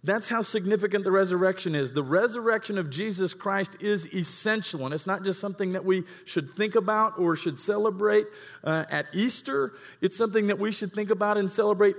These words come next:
every Lord's Day when we gather. Uh, we sing of, we just sang of a resurrected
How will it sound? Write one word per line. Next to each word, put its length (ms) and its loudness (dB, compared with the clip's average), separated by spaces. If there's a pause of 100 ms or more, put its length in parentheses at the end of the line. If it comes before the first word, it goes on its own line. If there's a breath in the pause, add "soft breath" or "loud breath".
every 480 2
Lord's 560 4
Day 240 6
when 240 0
we 120 4
gather. 500 0 (1000 soft breath)
Uh, 240 -2
we 200 -2
sing 400 0
of, 340 0
we 160 2
just 320 0
sang 320 2
of 340 2
a 160 2
resurrected 1200 2